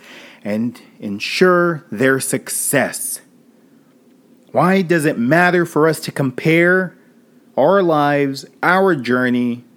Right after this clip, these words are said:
our values, who we are to someone else? Because comparison is the thief of joy.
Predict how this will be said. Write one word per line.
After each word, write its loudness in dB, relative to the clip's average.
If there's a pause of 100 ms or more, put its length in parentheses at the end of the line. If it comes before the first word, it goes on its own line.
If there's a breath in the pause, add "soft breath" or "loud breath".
(300)
our 4
values, 0 (220 soft breath)
who 2
we 2
are 2 (880 soft breath)
to -12
someone -2 (420)
else? -14 (1500 loud breath)
Because 0
comparison 0
is 2
the 2
thief 0 (300 loud breath)
of -2
joy. 2